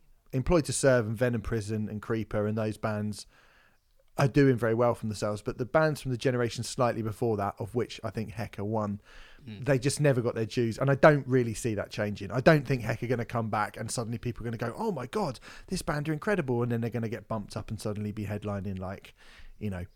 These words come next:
Speaker 1: bigger venues. I don't see that happening. They are a small underground cult band for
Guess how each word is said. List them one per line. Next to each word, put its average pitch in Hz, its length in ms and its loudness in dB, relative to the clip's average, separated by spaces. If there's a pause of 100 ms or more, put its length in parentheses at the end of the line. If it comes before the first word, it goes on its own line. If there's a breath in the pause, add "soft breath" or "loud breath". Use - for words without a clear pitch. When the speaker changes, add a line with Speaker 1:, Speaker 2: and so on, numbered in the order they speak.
(160)
Speaker 1:
bigger 120 260 4
venues. 95 360 -6
I 113 80 -2
don't 131 240 4
see - 140 -6
that 101 100 -2
happening. 101 480 -6
They 127 160 2
are 117 180 2
a 113 80 -2
small 139 640 2
underground 113 720 -2 (320 soft breath)
cult - 400 2
band 107 460 -4 (260 soft breath)
for 104 640 -4